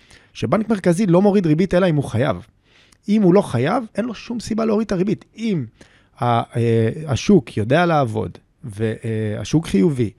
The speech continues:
ויש צמיחה, לא נכנסים למיתון, אלא יש צמיחה,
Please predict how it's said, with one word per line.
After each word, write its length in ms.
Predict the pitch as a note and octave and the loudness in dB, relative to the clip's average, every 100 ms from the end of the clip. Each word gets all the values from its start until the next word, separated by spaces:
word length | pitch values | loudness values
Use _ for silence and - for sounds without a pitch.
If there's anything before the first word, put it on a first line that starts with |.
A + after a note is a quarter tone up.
| _ _ _ | _ _ _
ויש 560 | A#2 G#2+ A2+ A#2 A#2 C#3 | -8 -4 -2 -2 0 -2
צמיחה, 440 | - F#3+ D#3+ D3 G2 F#2 | -2 -2 0 0 -2 -2
לא 100 | B2 | 0
נכנסים 300 | - - F3 | 0 0 0
למיתון, 320 | D3+ C3+ G#2 | -2 -2 -2
אלא 100 | G#2 | 0
יש 240 | A2+ D3 | 2 2
צמיחה, 600 | - C#3 A#2 C#3+ C#3+ C#3 | -2 -8 -6 -4 -2 -2